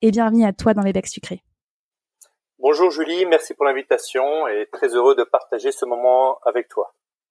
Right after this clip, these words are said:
Speaker 1: Jean-Thomas, s'il te plaît, est-ce que tu pourrais te présenter en quelques mots ?
Speaker 2: En quelques mots, donc, je m'appelle Jean-Thomas Schneider,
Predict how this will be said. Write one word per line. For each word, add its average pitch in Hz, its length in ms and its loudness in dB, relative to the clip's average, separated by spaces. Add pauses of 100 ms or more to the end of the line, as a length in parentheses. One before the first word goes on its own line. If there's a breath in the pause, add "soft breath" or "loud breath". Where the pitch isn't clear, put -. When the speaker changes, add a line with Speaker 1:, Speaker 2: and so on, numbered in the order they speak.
(240)
Speaker 1:
Jean-Thomas, 277 320 4
s'il 262 180 0
te 254 100 0
plaît, 339 120 2
est-ce 349 100 0
que - 80 0
tu - 160 -4
pourrais 294 240 0
te - 120 -4
présenter 247 520 0
en 247 100 2
quelques - 280 0
mots ? 196 140 2 (1200)
Speaker 2:
En 110 120 -2
quelques - 300 -2
mots, 143 240 0
donc, 117 260 -6
je - 40 -6
m'appelle 107 240 -2
Jean-Thomas 110 340 -8
Schneider, 123 540 2